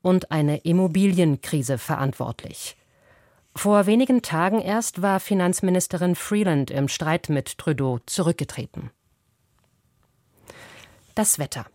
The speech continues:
In der Nacht zunächst meist trocken und gebietsweise Auflockerungen,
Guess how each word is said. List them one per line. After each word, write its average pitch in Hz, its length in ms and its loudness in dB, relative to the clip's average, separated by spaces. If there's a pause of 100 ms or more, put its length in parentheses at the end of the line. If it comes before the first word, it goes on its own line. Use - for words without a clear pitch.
(880)
In 214 100 4
der 214 100 6
Nacht 214 280 2
zunächst 226 340 2
meist 208 260 0
trocken 254 360 0
und 180 180 2
gebietsweise 160 600 0
Auflockerungen, 165 840 2